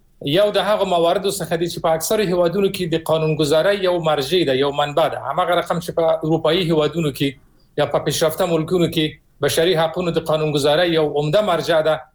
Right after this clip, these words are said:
نن سبا په نورو دنیا کې هم چې قانونګذاري کیږي یا هیوادونه خپل پالیسي یا اساسي قوانین جوړوي،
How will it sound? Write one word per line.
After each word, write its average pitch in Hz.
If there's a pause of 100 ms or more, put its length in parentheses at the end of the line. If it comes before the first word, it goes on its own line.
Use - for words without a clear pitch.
نن 185
سبا 180
په 175
نورو 185
دنیا 170
کې 180
هم 185
چې 170
قانونګذاري 160
کیږي 165 (300)
یا 151
هیوادونه 160
خپل 165
پالیسي 151
یا 151
اساسي 143
قوانین 147
جوړوي، 160